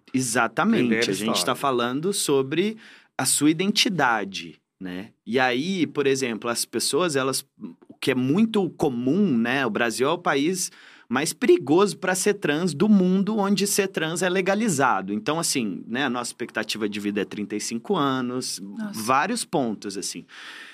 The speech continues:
Speaker 1: Então, vem alguém conversar comigo e fala, por exemplo, é,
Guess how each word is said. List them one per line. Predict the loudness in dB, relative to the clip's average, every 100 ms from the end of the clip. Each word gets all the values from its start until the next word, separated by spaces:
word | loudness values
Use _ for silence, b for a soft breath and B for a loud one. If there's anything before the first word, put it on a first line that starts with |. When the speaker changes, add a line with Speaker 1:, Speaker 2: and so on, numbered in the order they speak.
| B B
Speaker 1:
Então, | 0
vem | 2 2 4
alguém | 4 2 0
conversar | 0 0 2 0
comigo | 0 2 2 2
e |
fala, | 0 0 0
por | 0
exemplo, | 0 0 -2 -2 -2 -2 -4
é, | -2 0 0 0 -2